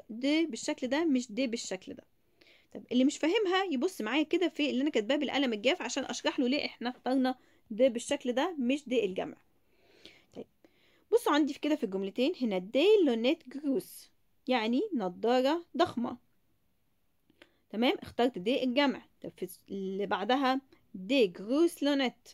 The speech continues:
أنا اخترت دي بالشكل ده، تمام؟ على الرغم من إن جروس لونات برضو كلمة جمع. طب إيه الفرق ما بين الاتنين؟ هنا الصفة جت بعد الموصوف وده الطبيعي، تمام؟ فاختار الجمع عادي. طب لما الصفة الجمع تيجي قبل الموصوف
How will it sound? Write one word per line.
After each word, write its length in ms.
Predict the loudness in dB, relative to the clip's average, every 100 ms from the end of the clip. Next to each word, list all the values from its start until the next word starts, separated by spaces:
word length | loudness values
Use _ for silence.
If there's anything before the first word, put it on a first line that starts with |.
| _ _ _ _ _
أنا 140 | -8 -8
اخترت 360 | -4 0 0
دي 200 | 2 2
بالشكل 460 | 2 -2 -6 -2 0
ده، 200 | 0 0 _ _ _ _
تمام؟ 340 | -10 -4 -4 -4
على 180 | -6 -4
الرغم 220 | -2 -2
من 100 | -2
إن 200 | 0 0
جروس 340 | 0 -6 -4
لونات 220 | -2 -2
برضو 280 | 0 0 0
كلمة 260 | -2 0 0
جمع. 220 | -2 -8 _ _ _ _ -20 -20 -16
طب 120 | -2
إيه 100 | 4
الفرق 300 | 6 4 4
ما 100 | 2
بين 160 | 4 2
الاتنين؟ 460 | 2 -4 -8 -8 -12 _ _
هنا 260 | 2 2 0
الصفة 460 | -8 -4 -2 0 2
جت 180 | 0
بعد 380 | 0 0 0 0
الموصوف 640 | -4 -4 -6 -6 -2 -2 0
وده 120 | -2
الطبيعي، 440 | 0 -2 -2 -8 _ _ _ _ _ -14
تمام؟ 220 | -2 -2 -2
فاختار 360 | -6 -2 0
الجمع 320 | 2 2 0 -2
عادي. 400 | -8 -10 -12 _ _ _ _ _ -14
طب 120 | 0
لما 340 | 2 4 2 0
الصفة 360 | -2 -2 0
الجمع 500 | 0 2 2 -2 -12 _ _ _
تيجي 300 | 2 2 4
قبل 300 | 2 2 4
الموصوف 720 | 0 0 -6 -2 -2 -2 -8